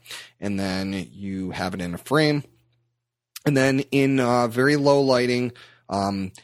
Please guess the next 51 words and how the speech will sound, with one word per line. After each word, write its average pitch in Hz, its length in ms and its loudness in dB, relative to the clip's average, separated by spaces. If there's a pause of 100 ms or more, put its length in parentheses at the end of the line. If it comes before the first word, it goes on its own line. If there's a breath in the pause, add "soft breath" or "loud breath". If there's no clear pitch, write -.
(100)
you 104 340 -4
have 101 380 -2
candles, 123 600 0
which 110 220 -4
you 113 80 -2
would 107 160 -2
then 101 300 -2
put 110 220 -4
on 104 120 -2
either 104 200 -2
side 101 280 0
of 95 120 -8
your 95 160 -4
head, 120 380 0 (320 loud breath)
um, 101 140 -4
where 104 120 -2
you 101 80 -4
can't - 280 -4
see - 200 2
them 120 140 -2
completely 120 500 -2
in 123 440 0 (100)
the 107 640 -6 (480)
black 104 240 0
mirror 117 140 0
that 101 80 -4
you've 92 140 -6
created, 107 400 -2 (320 loud breath)
but 110 100 0
you 120 80 -2
can 120 140 -2
at 104 80 -4
least 127 240 2
see - 120 0
your 120 100 0
face 123 300 2
a 120 40 -2
little 160 180 4
bit. 98 340 -4
And 104 160 -6
so 123 240 2
the 113 120 -4
more 165 400 2
that 135 120 -4
you 113 120 -4
look 143 260 0
at 110 100 -4
yourself 104 540 0
in 104 160 -2
the 104 60 -2
mirror, 135 440 2